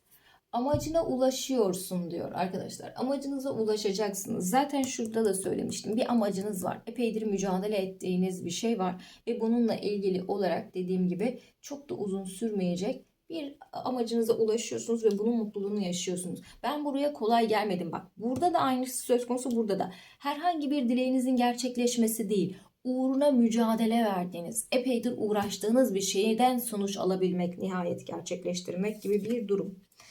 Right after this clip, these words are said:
Ve yanındaki kartınız da benzer bir şeyden bahseder. Nefsinizi yenerek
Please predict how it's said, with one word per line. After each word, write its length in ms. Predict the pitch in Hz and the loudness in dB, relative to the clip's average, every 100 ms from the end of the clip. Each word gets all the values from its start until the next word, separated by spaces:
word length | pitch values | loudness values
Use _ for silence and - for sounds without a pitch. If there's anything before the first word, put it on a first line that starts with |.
| - - _ | -20 -20 _
Ve 40 | 294 | -8
yanındaki 480 | 302 320 320 320 - | -6 -6 -6 -8 -4
kartınız 420 | 311 302 339 285 | -4 -4 -4 -2
da 120 | 262 | 2
benzer 400 | 262 254 277 202 | 2 2 0 -2
bir 40 | |
şeyden 400 | - 185 175 160 | -2 -2 -4 -6
bahseder. 480 | - 185 - - - - - _ | -8 -8 -8 -10 -10 -16 -20 _
Nefsinizi 580 | 233 262 - 285 294 294 | -2 -2 -2 -6 -6 -4
yenerek 760 | 269 240 262 220 165 - - | 0 2 2 0 -2 -8 -16